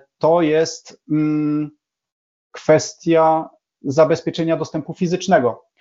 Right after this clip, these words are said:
Czyli jak my stosujemy najprostsze jakieś takie z-, piny bądź, e, symbole, k-, które trzeba gdzieś tam, mm, wykonać, e, jakiś ruch na, e, ekranie naszego telefonu,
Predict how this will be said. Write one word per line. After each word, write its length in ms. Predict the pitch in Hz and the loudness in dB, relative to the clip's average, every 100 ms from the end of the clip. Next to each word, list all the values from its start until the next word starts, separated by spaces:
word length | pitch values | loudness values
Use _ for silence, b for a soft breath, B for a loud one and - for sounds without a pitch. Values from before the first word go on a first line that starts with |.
| b | b
Czyli 160 | - 131 | -6 0
jak 140 | 139 | 2
my 120 | 156 185 | 2 -2
stosujemy 640 | 190 170 165 160 147 143 | -2 -6 -2 0 2 2
najprostsze 1080 | 139 135 - 165 160 - - 139 131 127 123 | 0 -2 -4 -4 -4 -10 -4 0 2 2 0
jakieś 400 | 123 123 127 117 | -4 -6 -10 -10
takie 280 | 131 - 123 | -10 -8 -8
z-, 800 | 123 - - - - - - - 143 135 131 127 - | -10 -14 -20 -20 -20 -20 -18 -6 0 2 0 -2 -8
piny 400 | - 180 156 135 | -2 0 2 0
bądź, 600 | 120 127 131 127 - - 143 131 131 | 0 -2 -2 -2 -8 -8 -4 -2 -2
e, 520 | 135 127 127 123 120 117 b b | -4 -2 -2 -2 -4 -8 b b
symbole, 680 | - - - 160 151 170 156 | -20 -16 0 2 4 2 2
k-, 80 | - - | -4 -14
które 220 | - 139 | -6 -4
trzeba 300 | 135 139 131 | -4 -2 -2
gdzieś 180 | 127 135 | -2 -4
tam, 140 | - 131 | -2 -2
mm, 600 | 131 135 139 131 143 139 - 147 147 151 170 - | 0 0 -2 0 -2 -2 -6 -14 -18 -20 -20 -10
wykonać, 680 | 135 143 160 160 143 - | -4 0 2 2 2 -2
e, 40 | - | -4
jakiś 420 | 143 143 135 139 | -2 -2 -2 -4
ruch 260 | 143 147 156 | -4 -4 -4
na, 340 | 139 135 131 135 131 131 131 127 135 | -2 0 0 -2 -2 -4 -4 0 0
e, 40 | |
ekranie 300 | 139 - 143 | -2 -2 -2
naszego 320 | 139 - 131 131 | -2 -4 -6 -4
telefonu, 580 | 135 127 127 127 175 | -2 -2 -2 0 -2